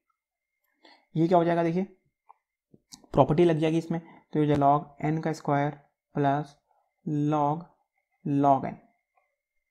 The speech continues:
और यहाँ कितना हो जाएगा? Log n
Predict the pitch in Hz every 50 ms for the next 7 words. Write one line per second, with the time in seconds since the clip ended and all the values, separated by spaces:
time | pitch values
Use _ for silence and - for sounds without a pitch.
0 | _ _ _ _ _ - - 151 143 139 135 147 156 175 165 175 165 165 165 165
1 | 165 170 202 226 220 - _ _ _ _ _ _ _ _ _ _ _ _ _ _
2 | _ _ _ - - 147 143 147 151 147 143 147 170 - _ _ _ _ _ _
3 | _ _ _ _ _ _ _ _ _ _ _ _ _ _ _ _ _ _ _ _
4 | _ _ _ _ _ _ _ _ _ - 156 156 165 180 196